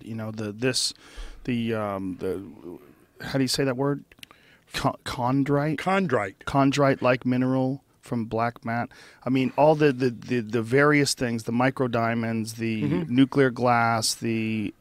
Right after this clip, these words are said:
Speaker 1: mass extinction events, the sh-, evidence of, uh, the, uh,
Speaker 2: Flooding.
Speaker 1: warming, the flooding.
Speaker 2: The sea level rise.
Speaker 1: All of it. All,
Speaker 2: All
Speaker 1: all
Speaker 2: of
Speaker 1: in
Speaker 2: it.
Speaker 1: this, this one
Speaker 2: Convergence.
Speaker 1: area.
Speaker 2: Yeah. And this, this is basically saying chondrite, chondrites are a type of meteorite.
Speaker 1: Mm-hmm.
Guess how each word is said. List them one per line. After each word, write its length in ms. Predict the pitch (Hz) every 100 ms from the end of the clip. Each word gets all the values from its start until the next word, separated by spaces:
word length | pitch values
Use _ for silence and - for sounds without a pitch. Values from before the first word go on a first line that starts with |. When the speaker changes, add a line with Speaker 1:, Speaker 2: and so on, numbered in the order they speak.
| 113
Speaker 1:
mass 340 | 123 127 127 135
extinction 440 | - 131 - 131
events, 680 | 117 117 117 113 117 - - - - - -
the 560 | 120 113 110 110 110 78 - - 104
sh-, 180 | - 135 104
evidence 520 | 78 90 131 143 131 143
of, 260 | 127 117 120
uh, 400 | 117 110 107 104
the, 460 | 110 113 113 110 104
uh, 260 | 101 98
Speaker 2:
Flooding. 480 | 131 131 127 123 120
Speaker 1:
warming, 460 | 135 127 127 123 117
the 80 | -
flooding. 460 | 139 131 127 123
Speaker 2:
The 100 | 113
sea 200 | - 147
level 280 | 135 127 120
rise. 300 | 117 120 120
Speaker 1:
All 180 | 165 170
of 80 | 107
it. 160 | - 120
All, 280 | 135 147 143
Speaker 2:
All 280 | 131 135 143
Speaker 1:
all 20 |
Speaker 2:
of 80 | 143
Speaker 1:
in 60 |
Speaker 2:
it. 60 | 139
Speaker 1:
this, 180 | - -
this 140 | 120 156
one 100 | 147
Speaker 2:
Convergence. 420 | 151 143 139 131
Speaker 1:
area. 340 | 175 123 90 -
Speaker 2:
Yeah. 140 | 104 - _ - - - - -
And 120 | 165 156
this, 180 | 269 -
this 240 | 214 185
is 80 | 175
basically 480 | 160 160 165 139 131
saying 200 | 147 127
chondrite, 520 | 196 208 170 127 -
chondrites 480 | - 190 156 131 135
are 60 |
a 60 | 120
type 240 | 135 120
of 100 | 117
meteorite. 600 | 113 123 87 76 - - _ 120
Speaker 1:
Mm-hmm. 300 | 113 113